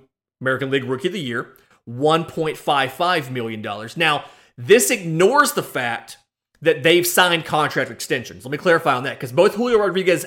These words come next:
and Michael Harris and Spencer Strider are all on this list. They all got over a million dollars. The fact that they signed contract extensions during the year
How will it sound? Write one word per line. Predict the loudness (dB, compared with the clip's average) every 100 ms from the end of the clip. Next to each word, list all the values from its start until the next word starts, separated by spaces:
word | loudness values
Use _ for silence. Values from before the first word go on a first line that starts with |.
| -4
and | -2 0 2
Michael | 2 0 -2
Harris | 0 0 -4 -4
and | -2 -2
Spencer | 0 0 0
Strider | -2 0 0
are | -2 -2
all | 0 0
on | 0 0
this | -4 -4
list. | -4 -4 -14 _ -18 -2
They | 2
all | 4 4
got | 4
over | 4 2
a | 0
million | -2 -2 0
dollars. | 0 -2 -12 -20 _ -20 _ -4
The | -4
fact | 0 0 0 -2
that | -4 0
they | 0 0 -2 -6 -12
signed | -8 -2 -2 -2 -6
contract | -2 0 2 0 -2
extensions | -4 -2 -2 -4 -6
during | -4 -2 -2 -2
the | -4
year | -6 -6 -2 -2 -4